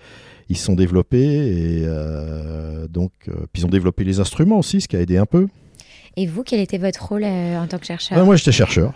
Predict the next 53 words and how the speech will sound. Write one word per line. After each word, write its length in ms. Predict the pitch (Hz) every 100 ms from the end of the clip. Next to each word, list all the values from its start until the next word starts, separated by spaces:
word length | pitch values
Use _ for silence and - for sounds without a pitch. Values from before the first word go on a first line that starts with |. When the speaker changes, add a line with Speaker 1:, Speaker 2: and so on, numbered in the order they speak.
| -
Speaker 1:
tout 100 | 107
simplement. 480 | 107 - 87 80 139 -
Il 80 | -
y 60 | 101
avait 140 | 104
un 80 | 131
petit 160 | - 156
département 540 | 139 143 - 131 127
de 40 | 120
recherche, 540 | 107 120 135 165 -
et, 40 | 113 107
euh, 220 | 101 95 - - - - -
à 100 | 110
l'époque, 400 | 117 - 160 185
c'est 140 | 135
un 60 | 123
des 100 | 110
premiers 280 | - 147 147
sujets 300 | - 131 135
sur 160 | 127
lesquels 260 | 104 - 110
on 80 | 107
m'a 60 |
mis, 120 | 110 170
c'était 160 | -
les 80 | 117
diamants 240 | 113 120
de 80 | 123
couleur. 440 | - 113 98 123 -
Speaker 2:
Ah 100 | 180
Speaker 1:
Et 40 | 185
Speaker 2:
bah. 60 |
Speaker 1:
puis, 120 | 160 113
il 40 |
y 40 |
a 20 | 107
eu 60 |
les 120 | 110
diamants 260 | 107 127 151
synthétiques 520 | - 139 127 - 135
juste 220 | 113 117
après. 320 | 110 - 139 - _
Speaker 2:
Ok. 340 | 190 - - 170 247 - - - _
Diamants 220 | 175 247 294
Speaker 1:
Euh, 60 |
Speaker 2:
synthétiques, 580 | 214 269 254 - 220 - -
ok. 100 | 202
Speaker 1:
ouais, 80 | 160
ouais, 180 | 190
c'était 240 | 190 143 147
dans 120 | 143
la 80 | 143
foulée. 340 | - 147 131